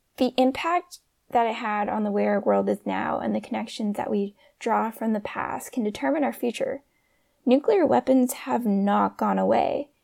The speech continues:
And now, instead of two superpowers fighting it out, we have a few different big leaders. A lot of countries have access to these weapons. And like I mentioned before, like, climate change, voter suppression,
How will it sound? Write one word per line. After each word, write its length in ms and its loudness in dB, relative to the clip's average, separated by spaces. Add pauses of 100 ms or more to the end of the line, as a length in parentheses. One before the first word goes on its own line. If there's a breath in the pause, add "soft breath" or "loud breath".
(340 soft breath)
And 160 2
now, 320 4
instead 440 2
of 240 4
two 260 -2
superpowers 840 -2
fighting 280 -2
it 120 -2
out, 360 -4
we 120 0
have 260 -2
a 160 -2
few 320 0
different 400 2
big 180 0
leaders. 380 -2
A 40 2
lot 280 2
of 220 -6
countries 540 -2
have 220 -2
access 540 -2
to 140 -4
these 240 -6
weapons. 640 -8 (400 soft breath)
And 100 -2
like 160 0
I 80 0
mentioned 380 0
before, 580 4
like, 220 -4 (600 soft breath)
climate 520 2
change, 680 -6 (340)
voter 320 6
suppression, 880 -6